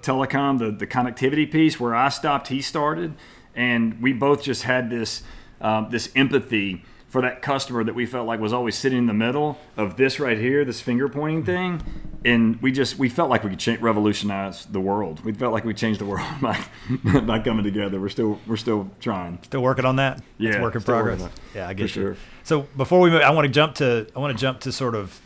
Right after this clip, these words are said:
Speaker 2: maybe today or looking at Plow specifically and some industry stuff. But before we do, tell us about the name. How'd you guys come
Speaker 1: Yeah.
Speaker 2: up with it?
Speaker 1: So, <laughs> it's funny.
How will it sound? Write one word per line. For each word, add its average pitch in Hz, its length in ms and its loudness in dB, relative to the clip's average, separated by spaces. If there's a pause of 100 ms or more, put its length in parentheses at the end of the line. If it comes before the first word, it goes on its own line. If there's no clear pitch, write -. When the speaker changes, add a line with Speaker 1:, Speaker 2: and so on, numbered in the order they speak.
(160)
Speaker 2:
maybe 113 220 -6
today 110 580 -2
or 98 220 -2
looking 104 300 -6
at - 80 -12
Plow 107 240 -2
specifically 104 640 -6
and 92 100 -8
some 101 120 -8
industry 120 340 -4
stuff. 101 380 -6
But 98 120 -10
before 147 160 -2
we 131 80 4
do, 127 260 2 (920)
tell 147 160 4
us 139 100 0
about 127 220 0
the 120 60 -2
name. 104 340 -2 (800)
How'd 120 160 -2
you 123 60 2
guys 120 140 4
come 117 100 6
Speaker 1:
Yeah. 117 100 6
Speaker 2:
up 98 100 0
with 92 140 -8
it? - 60 -20 (480)
Speaker 1:
So, 110 380 2 (220)
<laughs> 82 200 -8
it's 104 120 -12
funny. 110 340 -2